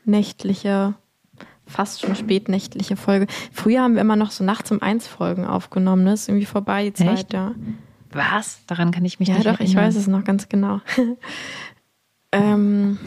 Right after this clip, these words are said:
Speaker 2: Okay.
Speaker 1: sag mal Hallo, Luisa.
Speaker 2: Hallo, ihr hedonistischen und abenteuerlustigen Menschen. Wie schön, dass ihr hier seid. Lenia und ich, Luisa, wir sind auch hier.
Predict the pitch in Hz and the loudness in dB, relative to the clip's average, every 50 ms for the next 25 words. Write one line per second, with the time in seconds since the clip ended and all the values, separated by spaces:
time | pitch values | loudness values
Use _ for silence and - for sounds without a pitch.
0 | - 175 165 - - - - 170 170 175 180 - _ _ - - - _ - - | -4 -6 -4 -4 -6 -10 -6 -6 -6 -6 -6 -10 _ _ -20 -20 -20 _ -6 -4
1 | 233 254 - 185 160 165 170 170 170 180 180 170 175 170 180 - 165 175 - 202 | -2 0 0 0 0 0 0 0 0 0 0 0 -2 -4 -6 -6 -6 -6 -6 -6
2 | 190 190 - - - - _ - - _ _ _ _ _ _ _ _ _ _ _ | -6 -6 -8 -12 -20 -20 _ -20 -20 _ _ _ _ _ _ _ _ _ _ _
3 | - - - - 220 226 240 247 240 233 226 220 214 196 190 185 180 185 196 190 | -12 -6 -2 0 2 2 4 4 4 4 4 2 2 2 2 2 2 2 2 4
4 | 190 185 185 202 208 - - - 190 - - 190 185 202 - 180 180 180 175 - | 4 4 4 4 2 0 -4 -6 -6 -4 -2 -2 -2 -2 -2 -2 -2 -2 -2 -4
5 | - 190 190 190 - 190 - - - - _ - 180 180 190 196 202 202 - - | -4 -6 -6 -6 -6 -8 -10 -14 -16 -10 _ 0 2 4 4 4 2 0 -2 -2
6 | 196 190 190 190 202 208 - - - - 302 294 - - - - - - - - | 0 0 0 0 -2 -4 -8 -6 -4 -2 -2 -2 -4 -8 -20 -20 -20 -20 -20 -20
7 | - - - 208 202 196 190 190 190 - 185 185 185 185 185 190 - - - - | -10 -4 0 0 2 2 0 0 0 0 0 0 0 0 -2 -4 -6 -12 -18 -18
8 | - - - - - - - - - - - 208 226 233 220 208 208 208 208 208 | -20 -20 -20 -20 -20 -20 -20 -20 -20 -6 0 2 2 4 4 4 4 4 4 2
9 | 202 202 202 202 202 208 214 - _ - 170 - - 208 202 202 196 - - - | 2 2 2 2 0 -2 -4 -6 _ -2 -2 0 0 2 0 0 0 -4 -8 -16
10 | - _ - 180 - 190 196 190 - 185 180 180 180 165 160 156 156 - - - | -20 _ -4 -2 2 2 2 2 2 2 0 2 0 0 -2 -2 -4 -6 -4 0
11 | 240 226 214 196 - - 214 202 202 190 190 202 196 | 2 2 2 0 -2 0 0 2 2 2 2 0 -2